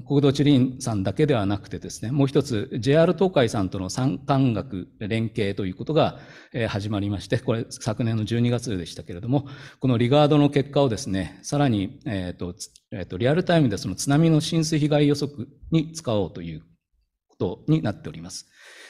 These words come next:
で、えー、まあ、こ-、これにつきましては、その津波研究者であります、えー、東北大学の災害研の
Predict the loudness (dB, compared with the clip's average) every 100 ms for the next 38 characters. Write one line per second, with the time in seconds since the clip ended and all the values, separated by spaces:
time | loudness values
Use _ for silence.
0 | 0 0 4 4 6 6 4 2 2 -4
1 | 0 4 4 2 2 4 4 4 4 4
2 | -2 -2 0 2 4 2 0 -4 -4 -4
3 | -2 -4 -4 -8 -6 -6 -6 -4 -2 0
4 | 0 0 0 -2 -6 -20 -20 -4 -2 0
5 | 2 2 2 0 2 2 4 2 0 -2
6 | -2 -4 -4